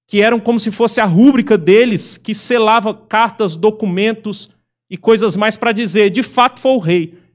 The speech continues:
Tem garantia do rei, o conteúdo é do rei, tem garantia de que vai chegar e as promessas ali vão se cumprir, porque quem prometeu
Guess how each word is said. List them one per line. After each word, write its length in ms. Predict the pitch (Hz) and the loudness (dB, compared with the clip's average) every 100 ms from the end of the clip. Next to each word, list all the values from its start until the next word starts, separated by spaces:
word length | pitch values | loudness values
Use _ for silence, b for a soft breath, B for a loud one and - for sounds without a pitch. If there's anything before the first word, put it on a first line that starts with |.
| _ | _
Tem 160 | 190 202 | -6 -2
garantia 520 | 208 214 208 - 269 | 0 0 -2 -2 -2
do 120 | 254 | -2
rei, 440 | 214 175 165 151 - _ - | -4 -2 -2 -4 -16 _ -16
o 100 | 156 | -6
conteúdo 600 | 208 214 214 214 254 262 | -4 0 2 4 2 2
é 80 | 262 | 0
do 140 | 254 | -2
rei, 480 | 165 180 175 143 - _ - | -2 0 0 -4 -12 _ -10
tem 140 | 196 | -2
garantia 400 | 202 220 214 269 | 0 0 -2 -4
de 100 | - | -4
que 100 | 269 | -2
vai 160 | 226 247 | -2 -2
chegar 560 | - 240 180 220 247 | -2 -2 0 0 0
e 60 | 233 | -2
as 100 | 226 | -4
promessas 500 | - 220 233 240 220 | -4 -2 -2 -2 -2
ali 140 | 226 | -2
vão 160 | 233 240 | -2 -4
se 120 | 226 | -6
cumprir, 340 | 202 220 208 247 | -6 -6 -6 -8
porque 260 | - 247 | -6 -6
quem 220 | 240 269 285 | -4 -2 -2
prometeu 680 | 277 254 233 240 254 285 | 0 2 2 2 0 0